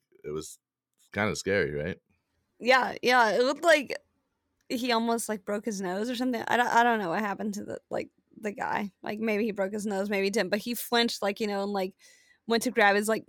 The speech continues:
Speaker 2: mascot face with his mascot hand. <laughs>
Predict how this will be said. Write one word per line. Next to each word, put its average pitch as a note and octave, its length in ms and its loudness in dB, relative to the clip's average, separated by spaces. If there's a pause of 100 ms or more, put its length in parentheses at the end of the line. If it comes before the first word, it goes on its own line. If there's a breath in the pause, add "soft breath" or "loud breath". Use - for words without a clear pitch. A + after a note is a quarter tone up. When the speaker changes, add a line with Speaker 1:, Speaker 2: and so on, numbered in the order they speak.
(960)
Speaker 2:
mascot G3+ 540 6
face G#3 300 4
with A3 120 -4
his G#3 160 -2
mascot G3+ 540 2
hand. E4+ 320 2 (160)
<laughs> - 40 -16